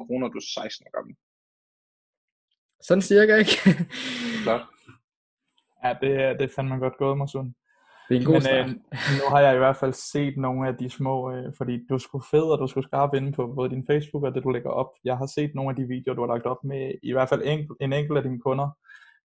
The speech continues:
Speaker 3: øhm, som sælger lidt tøj og noget, noget dertil hørende. Men i hvert fald, hvordan går det med dine kunder?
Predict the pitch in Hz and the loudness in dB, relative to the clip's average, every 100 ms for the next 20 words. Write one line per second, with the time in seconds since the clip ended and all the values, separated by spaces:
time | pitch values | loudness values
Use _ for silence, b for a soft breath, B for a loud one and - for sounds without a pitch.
0 | - 135 131 123 120 120 123 120 131 131 | -10 -8 -8 -8 -8 -10 -12 -8 -6 -6
1 | 127 _ 131 139 147 143 127 131 131 - | -8 _ -4 0 0 0 -2 -10 -12 -12
2 | - 143 _ _ _ _ 135 139 131 147 | -14 -16 _ _ _ _ -10 -10 -4 -4
3 | 147 139 135 156 170 147 b b b b | 0 0 2 0 -2 -8 b b b b
4 | 147 143 147 143 151 160 165 165 165 156 | 0 2 2 2 0 0 0 2 2 0
5 | 135 123 127 135 | -2 -2 -2 -2